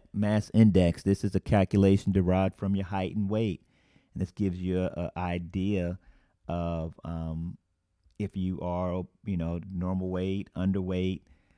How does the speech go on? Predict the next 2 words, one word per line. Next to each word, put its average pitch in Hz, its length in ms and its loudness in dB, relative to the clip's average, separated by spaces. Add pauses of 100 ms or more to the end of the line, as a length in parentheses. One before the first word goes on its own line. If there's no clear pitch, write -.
(520)
um, 90 580 0 (880)
obese, 95 800 2